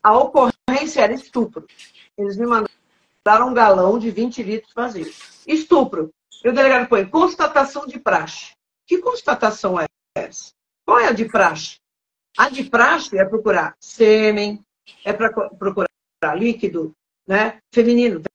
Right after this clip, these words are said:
vaginal, é, sangue. Agora, num galão de água, o que tem um galão de água a ver com o estupro? Quer dizer, o cara chegou lá fantasiado de entregador de água e rendeu a vítima. É,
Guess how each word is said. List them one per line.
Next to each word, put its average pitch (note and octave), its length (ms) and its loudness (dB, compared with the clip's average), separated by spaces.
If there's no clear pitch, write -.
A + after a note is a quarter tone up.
vaginal, G3+ 880 4
é, F#3 560 2
sangue. A3+ 840 0
Agora, - 280 2
num E4+ 140 -2
galão B3 380 0
de G3 160 0
água, A3 460 0
o D#4 140 -8
que G4+ 140 -6
tem G4+ 300 0
um - 20 -4
galão C4 360 2
de G3+ 120 -2
água A#3 340 2
a G3 40 2
ver G#3 380 -2
com C4 200 -4
o C#4 60 -4
estupro? F#3 540 -10
Quer G#3+ 60 -4
dizer, G#3+ 140 2
o G3 100 0
cara - 220 0
chegou C4 300 0
lá A3+ 80 6
fantasiado G#3 720 2
de F3+ 140 -6
entregador F#3 520 -2
de F3+ 120 -4
água F3 420 0
e D#3+ 340 -8
rendeu G3 480 4
a D#3+ 80 2
vítima. G3 420 -8
É, - 400 2